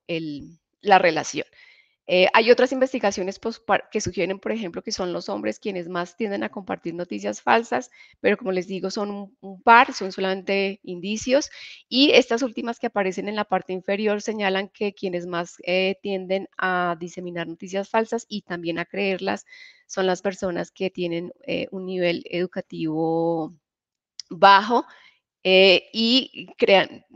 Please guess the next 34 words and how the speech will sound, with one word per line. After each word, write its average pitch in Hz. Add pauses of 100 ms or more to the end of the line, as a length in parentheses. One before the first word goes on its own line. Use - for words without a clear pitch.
(140)
en 202
este, 190
en 190
este, 190
en 190
este 180
sen-, 202
sentido, 180
para 190
mí 175
no 180
es 190
necesariamente 180
la 196
educación, 175 (500)
eh, 180
de 190
nivel 180
bajo, 196
sino 202
que - (100)
detrás 180
de 180
la 202
educación 190
existen 185
otras 185
variables 170 (340)
que 180
vale 170
mucho 175
la 180
pena 160 (200)
explorar. -